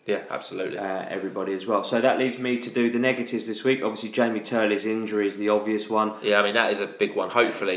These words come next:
Speaker 2: It's
Speaker 1: like,
Speaker 2: huge. Hopefully it's nothing
Speaker 1: hopefully
Speaker 2: serious.
Speaker 1: nothing serious, but he's been in great form. Like we said, one player of the month, was having a really good game until he got injured, so hopefully that's not too bad.
Speaker 2: Yeah, defensive lapses costing us still. You know, we just swi-, we turned over possession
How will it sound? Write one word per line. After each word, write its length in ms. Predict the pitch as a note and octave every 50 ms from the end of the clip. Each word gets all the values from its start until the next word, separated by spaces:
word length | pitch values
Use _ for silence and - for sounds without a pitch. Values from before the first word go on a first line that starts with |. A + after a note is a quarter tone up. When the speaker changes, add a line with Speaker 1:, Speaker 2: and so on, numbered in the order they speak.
| F#2+
Speaker 2:
It's 60 | F#2+ F#2+
Speaker 1:
like, 220 | F#2+ F#2+ G2+ G#2
Speaker 2:
huge. 240 | G2 F#2+ F#2 - -
Hopefully 280 | - - C3 B2 B2 B2
it's 100 | - -
nothing 240 | B2 A#2+ - A#2 G2
Speaker 1:
hopefully 340 | - - A2 G#2+ A#2 A#2 A2
Speaker 2:
serious. 120 | F#2 G#2
Speaker 1:
nothing 240 | G2+ G2 - - G#2
serious, 420 | - - G#2 G2 F#2+ F#2+ F#2+ F#2 -
but 340 | - F#2+ F#2 F#2 F#2 -
he's 120 | - G2+ -
been 140 | - F#2+ F#2
in 60 | F#2
great 220 | - F#2+ F#2 F2+
form. 240 | - - G2 F#2 F#2
Like 180 | F#2+ F#2+ F#2+ -
we 40 | -
said, 220 | - G#2 - - -
one 160 | G2+ G2+ F#2+
player 200 | - - G#2 G2
of 80 | G2 G2
the 80 | G2
month, 320 | G2+ G2 F#2+ F#2 - - -
was 80 | G#2+
having 160 | G2+ F#2+ G2 F#2+
a 40 | G2
really 160 | G2+ G2+ -
good 160 | - F#2+ F2
game 360 | F2 F#2+ F#2 F#2 F#2 F#2 F2+ -
until 200 | - F2+ - G#2+ G2
he 40 |
got 140 | F2 F#2+ -
injured, 300 | F#2+ G2 F2+ F#2+ F#2+ F2+
so 100 | - -
hopefully 200 | - G2+ F#2 G2
that's 140 | F#2 - -
not 120 | F#2 -
too 180 | - - F#2+ F#2
bad. 280 | F#2 F#2+ F#2 F#2 - - _ _ - - - - _ _ _ - - _ _ -
Speaker 2:
Yeah, 240 | A2 G#2+ G#2+ - - - - -
defensive 500 | A#2+ - - C#3+ C3+ C3 C3 - B2+ A#2+
lapses 460 | B2+ C3+ B2+ - - - - C#3+ C#3 -
costing 460 | - - C3+ B2 - - C3+ B2+ C3
us 240 | C3 C3 - - - -
still. 600 | - - - - B2+ A#2 A2+ A#2+ A#2+ - - - - _ _ _ _ _
You 100 | - A#2+
know, 120 | A2+ A2 A2
we 140 | A2 A2+
just 320 | G#2+ A2 B2 A#2 - - -
swi-, 260 | C3 - B2 B2 A#2+
we 220 | A2+ A#2+ G#2+ A2
turned 320 | - - - C#3 C3+ B2+ A#2+
over 160 | B2 A#2+ A#2
possession 720 | - - A2+ A2 B2 B2 A#2 A#2+ - - B2 A#2+ A#2 -